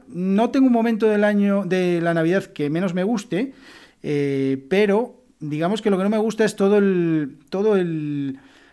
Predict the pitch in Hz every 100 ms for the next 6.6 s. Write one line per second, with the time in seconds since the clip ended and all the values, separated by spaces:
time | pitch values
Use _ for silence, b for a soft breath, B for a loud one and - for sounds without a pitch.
0 | B - 185 185 185 180 190 208 226 233
1 | 214 208 196 202 208 156 - 185 165 190
2 | 202 196 175 170 185 202 190 190 - 202
3 | - 214 131 - 208 220 226 214 202 202
4 | 196 160 139 151 143 196 208 196 - 175
5 | 190 202 208 190 190 175 160 147 131 135
6 | 214 240 226 185 - 143